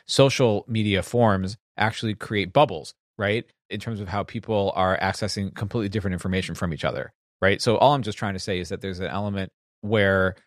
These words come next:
you know, there's less of a shared language, perhaps, you know, among people. And I think that part of what you are suggesting here is that the Holocaust is one of the few things that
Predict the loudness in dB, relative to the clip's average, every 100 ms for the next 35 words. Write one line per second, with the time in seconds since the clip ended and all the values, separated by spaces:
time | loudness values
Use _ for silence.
0 | _ -6 -4 -2 2 4 4 0 -2 0
1 | 2 2 2 4 2 2 -12 _ -4 0
2 | 0 -2 -8 -10 -4 -2 0 0 -2 -4
3 | 2 2 0 _ -2 0 2 4 4 2
4 | 0 4 6 4 2 -4 -6 0 2 0
5 | _ _ _ _ _ _ _ -4 0 2
6 | 2 4 4 4 4 0 -4 _ -2 4
7 | 4 2 0 2 4 2 0 2 4 4
8 | 4 4 4 0 -2 0 0 -4 -6 -4
9 | 0 0 0 0 0 -2